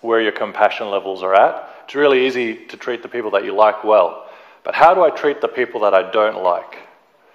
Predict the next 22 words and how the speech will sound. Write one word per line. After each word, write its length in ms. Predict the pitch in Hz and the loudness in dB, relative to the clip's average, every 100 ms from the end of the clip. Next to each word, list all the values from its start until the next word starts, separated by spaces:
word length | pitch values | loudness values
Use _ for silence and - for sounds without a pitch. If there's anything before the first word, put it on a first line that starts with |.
| _ _ _ _ _ _ _ _ _ _ _ - - _ _ _ _ _ | _ _ _ _ _ _ _ _ _ _ _ -18 -18 _ _ _ _ _
Third 300 | 165 170 - | 2 2 2
point, 240 | 107 90 - - _ _ _ _ _ _ _ _ _ _ | -4 -4 -8 -20 _ _ _ _ _ _ _ _ _ _
to 100 | - | 0
leave 220 | 160 208 214 | 2 4 2
a 40 | |
godly 380 | 160 156 151 139 | 4 4 4 2
legacy, 460 | 123 117 113 127 | 2 2 -4 -8
you 120 | 110 101 | -8 -8
must 220 | 98 - | -10 -10
disciple 480 | 104 98 90 - 90 | -6 0 0 0 -10
them. 220 | 95 95 _ _ _ _ | -12 -12 _ _ _ _
Or 140 | 131 | 0
in 60 | 131 | 2
other 140 | 131 | 2
words, 300 | 123 120 117 - | 2 0 -2 -10
to 120 | 107 | -10
instruct 400 | - - 107 - | -4 -2 -2 -2
them, 280 | 117 107 98 | -6 -6 -16
or 60 | - | -20
to 140 | - | -18
teach 340 | - 113 - - | -12 -10 -10 -10
them, 240 | 98 95 | -10 -10